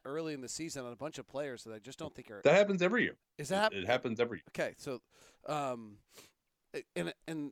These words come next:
Speaker 1: Donovan, the narrative was he was having this sophomore slump, and he definitely didn't start great,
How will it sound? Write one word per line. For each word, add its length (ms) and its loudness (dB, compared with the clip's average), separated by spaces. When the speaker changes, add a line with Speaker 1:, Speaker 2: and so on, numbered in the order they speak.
Speaker 1:
Donovan, 400 6
the 80 0
narrative 340 4
was 120 -4
he 80 -2
was 100 -2
having 220 4
this 120 0
sophomore 420 4
slump, 320 2
and 80 0
he 60 -2
definitely 280 4
didn't 180 0
start 280 6
great, 380 6